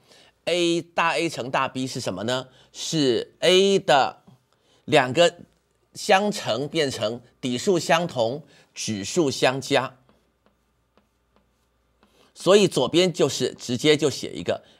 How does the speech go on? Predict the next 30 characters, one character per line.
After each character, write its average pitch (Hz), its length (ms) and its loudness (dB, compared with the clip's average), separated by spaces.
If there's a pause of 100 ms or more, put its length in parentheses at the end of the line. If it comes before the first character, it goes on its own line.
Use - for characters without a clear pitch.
(120)
x 127 340 -4
加 110 260 -4
y 104 300 -2
了。 - 120 -8 (1040)
好， - 300 -8
我 104 100 -6
们 117 80 -6
再 147 100 -2
来 113 100 0
看 113 220 -10
右 117 160 0
边。 104 320 -8 (300)
右 220 200 4
边 190 200 2
的 190 40 -2
话 165 160 -2
呢 117 120 -4
，logA 151 400 0
A 180 340 0
是 196 140 -8
什 131 100 -6
么？ - 100 -14 (1400)
这 160 100 -2
就 135 100 2
是 - 300 -4
x。 - 380 -8 (960)
logA 180 520 4
B，B - 920 -4
就 175 140 4
是 147 160 -2